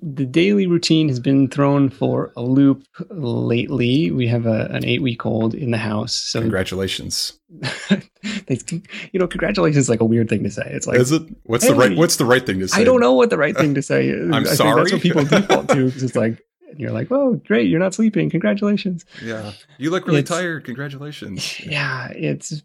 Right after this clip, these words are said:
Speaker 1: so that's our latest adventure. And so there hasn't been much of a,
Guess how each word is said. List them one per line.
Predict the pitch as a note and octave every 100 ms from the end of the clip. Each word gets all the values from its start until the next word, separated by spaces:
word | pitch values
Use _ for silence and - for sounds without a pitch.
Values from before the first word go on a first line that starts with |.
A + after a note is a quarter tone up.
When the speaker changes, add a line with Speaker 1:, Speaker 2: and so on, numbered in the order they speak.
| _
Speaker 1:
so | - E3
that's | E3+ -
our | A#2+
latest | A#2 A2+ G#2+ G#2+
adventure. | B2+ G#2 G2 G2 G#2+ A2
And | - A#2 A2+
so | -
there | A2
hasn't | A2 A2 G#2
been | G#2+
much | G#2+ G#2
of | -
a, | A2+